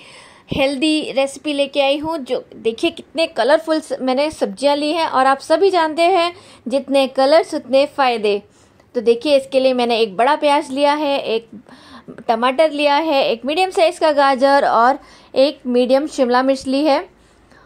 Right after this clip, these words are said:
और थोड़े सा धनिया और तीन चार हरी मिर्च ली है। हर-, हरी मिर्च मेरे पास सिर्फ तीन चार ही थी इसलिए मैंने थोड़ी कम ली है।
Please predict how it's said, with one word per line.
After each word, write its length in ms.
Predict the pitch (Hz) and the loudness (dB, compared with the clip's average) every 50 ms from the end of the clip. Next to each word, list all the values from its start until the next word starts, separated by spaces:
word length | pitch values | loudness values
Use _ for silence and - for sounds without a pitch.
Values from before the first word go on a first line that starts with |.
| - - - | -20 -10 -2
और 160 | - 240 247 | 0 0 0
थोड़े 340 | 240 240 - 339 359 359 370 | 0 0 0 0 2 2 2
सा 160 | 359 349 330 | 2 2 0
धनिया 400 | 262 214 254 233 226 240 269 311 | 0 0 -2 -2 0 2 2 2
और 140 | 320 294 294 | 2 2 0
तीन 300 | 285 - 254 247 240 226 | 0 -2 -4 -4 -2 -2
चार 180 | - 294 302 339 | 0 0 0 0
हरी 320 | 381 - 247 277 269 269 | 0 0 0 2 2 2
मिर्च 300 | 254 233 220 208 208 - | 2 0 -2 -4 -4 0
ली 100 | 233 226 | 0 0
है। 60 | 220 | 0
हर-, 340 | 220 233 240 - 254 277 302 - - | 2 0 0 0 0 -4 -8 -10 -4
हरी 220 | 226 262 262 339 | -2 -2 -2 0
मिर्च 200 | 381 415 415 - | -2 -4 -4 -4
मेरे 140 | 392 349 311 | -6 -6 -2
पास 180 | 302 320 330 - | -2 -2 -2 -2
सिर्फ 160 | 339 339 - | -6 -8 -8
तीन 260 | _ - 247 240 254 | _ -6 -6 -6 -4
चार 200 | 262 311 302 302 | -2 -2 -2 -2
ही 100 | 320 320 | -2 -4
थी 160 | - 330 320 | -6 -6 -8
इसलिए 220 | 311 302 - 302 311 | -8 -8 -8 -8 -6
मैंने 180 | 294 294 294 | -6 -6 -6
थोड़ी 200 | 294 302 277 269 | -4 -2 -4 -4
कम 260 | 262 - 233 220 220 | -2 -4 -4 -4 -2
ली 140 | 233 247 277 | -2 -2 0
है। 160 | 330 330 381 | 0 0 0